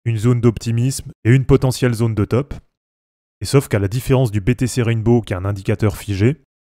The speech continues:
eh bien sur le Dynamic Rainbow cinquante, on a un indicateur qui va s'adapter aux conditions de marché, puisque l'indicateur de base, l'indicateur de référence que j'ai pris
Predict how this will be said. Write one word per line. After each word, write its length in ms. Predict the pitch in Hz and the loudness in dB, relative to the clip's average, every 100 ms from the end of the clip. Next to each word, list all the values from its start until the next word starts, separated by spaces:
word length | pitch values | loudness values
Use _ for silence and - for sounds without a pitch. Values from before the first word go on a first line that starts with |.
| _ | _
eh 60 | 98 | -2
bien 140 | 107 | 0
sur 220 | 101 147 | 2 6
le 100 | 143 | 6
Dynamic 380 | 123 131 139 139 | 6 4 2 2
Rainbow 300 | - 120 120 | 0 0 0
cinquante, 560 | 113 113 117 127 139 - _ _ | 0 -2 -2 -4 -6 -14 _ _
on 120 | 110 | 0
a 60 | 117 | 2
un 100 | 127 | 4
indicateur 560 | 131 123 127 117 135 - | 2 0 0 4 2 2
qui 140 | 101 | -2
va 120 | 110 | -2
s'adapter 420 | 139 143 127 - | 0 0 0 2
aux 80 | 131 | 0
conditions 360 | 123 117 110 117 | 2 0 -2 -2
de 60 | |
marché, 400 | 104 101 - 117 - _ _ _ _ _ _ | -2 -2 0 -2 -4 _ _ _ _ _ _
puisque 240 | 120 - | -2 4
l'indicateur 580 | 120 135 143 143 143 123 | 4 4 4 2 2 2
de 100 | 120 | 4
base, 320 | 110 127 127 | 4 2 0
l'indicateur 540 | 104 107 104 117 127 104 | -2 -2 -2 -2 0 0
de 80 | |
référence 480 | 98 131 - 127 123 | 2 0 0 0 0
que 120 | - | 2
j'ai 120 | 104 110 | 2 2
pris 220 | - | 0